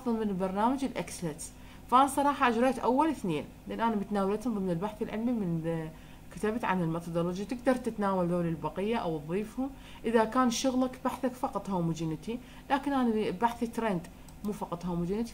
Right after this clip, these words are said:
فتناولت ذن الاثنين. أنا حبيت أنوه لك عليهن.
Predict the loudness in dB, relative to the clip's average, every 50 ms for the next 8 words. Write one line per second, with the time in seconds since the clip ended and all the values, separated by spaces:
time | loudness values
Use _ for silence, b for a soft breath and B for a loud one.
0 | -6 -6 0 2 4 6 6 6 4 2 0 0 2 2 2 0 -2 -4 -4 -2
1 | 0 2 2 0 0 0 0 2 2 2 2 0 0 0 0 0 -2 -2 -4 -4
2 | -4 -4 -2 -2 -2 -2 -4